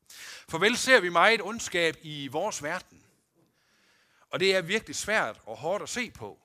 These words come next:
det synes jeg. Men det er ikke kun denne ondskab, Jesus taler om i vores tekst i dag. Der er nemlig en anden del af ondskaben,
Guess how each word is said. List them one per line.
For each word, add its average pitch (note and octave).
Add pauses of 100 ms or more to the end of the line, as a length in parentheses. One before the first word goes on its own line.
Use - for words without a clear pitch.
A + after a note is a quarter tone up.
(120)
det C3
synes -
jeg. - (1500)
Men F#3 (600)
det G3+
er G3
ikke B3
kun A#3+
denne A#3
ondskab, D#3+
Jesus C#3+
taler E3
om A#2 (460)
i C3+
vores D3
tekst -
i A2
dag. A#2 (580)
Der D3
er F3+
nemlig G#3
en F3
anden G3
del C3
af C3+
ondskaben, B2